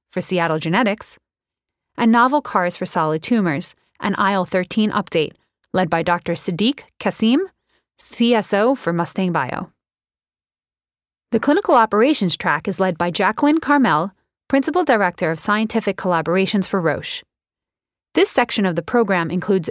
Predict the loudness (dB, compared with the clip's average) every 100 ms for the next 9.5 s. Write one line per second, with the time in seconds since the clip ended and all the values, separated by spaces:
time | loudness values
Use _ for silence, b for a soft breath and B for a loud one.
0 | -8 -4 -4 -4 -6 0 2 2 -2 0
1 | 0 0 -10 _ -4 0 0 2 0 -2
2 | -2 -10 -4 0 2 2 0 -4 -8 _
3 | _ _ -2 -2 2 2 2 -2 -2 -2
4 | 0 0 0 0 -2 -6 -12 -6 -6 -2
5 | 0 2 2 0 0 -2 -2 -6 -4 -2
6 | 0 0 0 -4 -2 -2 0 -2 -4 -6
7 | _ _ _ _ -4 0 0 2 4 4
8 | 2 0 2 2 0 -2 0 2 2 0
9 | -2 -2 -2 -6 -8